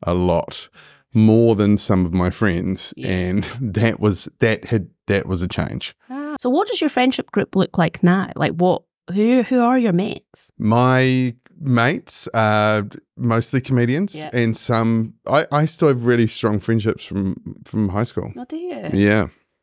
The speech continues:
Speaker 1: I mean, my best friends are comedians that I, you
Speaker 2: Right.
Speaker 1: know, are Di and
Speaker 2: Yeah.
Speaker 1: Vaughn King and,
Speaker 2: Yeah.
Speaker 1: um, uh, actually people I met at the Classic, like, uh,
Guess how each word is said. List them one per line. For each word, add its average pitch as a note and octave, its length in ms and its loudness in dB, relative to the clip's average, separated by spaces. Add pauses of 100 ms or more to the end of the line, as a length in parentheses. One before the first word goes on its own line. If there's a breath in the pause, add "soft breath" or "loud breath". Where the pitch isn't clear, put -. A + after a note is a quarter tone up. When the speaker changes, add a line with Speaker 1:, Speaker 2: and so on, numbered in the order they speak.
Speaker 1:
I B2 80 -2
mean, B2+ 140 4
my B2 100 4
best C3+ 240 -2
friends F#2 280 0
are E2+ 120 0 (100)
comedians F2 600 -2
that F2+ 180 0
I, F2 120 0 (140)
you G2 120 2
Speaker 2:
Right. E2 100 0
Speaker 1:
know, F2+ 140 2
are F2+ 60 2
Di F2 560 2
and F2 380 -2
Speaker 2:
Yeah. C3 160 -12
Speaker 1:
Vaughn F#2 300 0
King F2 500 0
and, E2+ 520 -2 (100)
Speaker 2:
Yeah. E2+ 320 -2
Speaker 1:
um, D#2+ 240 -4 (1600 loud breath)
uh, - 100 -8 (260)
actually C3+ 320 2
people C3+ 300 4
I A#2 60 6
met A2+ 180 4
at A#2+ 80 0
the A#2 80 0
Classic, C#3+ 480 0
like, G2+ 220 0 (140)
uh, G#2+ 180 -6